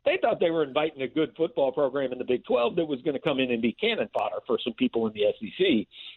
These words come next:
And then Gary won it his first two years and, and really, I think,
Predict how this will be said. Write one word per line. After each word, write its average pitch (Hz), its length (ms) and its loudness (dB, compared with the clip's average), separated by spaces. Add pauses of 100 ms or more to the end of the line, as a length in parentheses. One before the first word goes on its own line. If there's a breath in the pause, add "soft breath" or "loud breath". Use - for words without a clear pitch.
And 147 140 2
then 160 120 2
Gary 135 260 2
won 151 240 2
it 117 120 2
his 104 200 -6
first 117 260 -2
two 127 100 -2
years 107 460 0
and, 104 220 -2 (500 loud breath)
and 110 360 0 (160)
really, 143 360 4
I 113 80 -2
think, 113 260 -4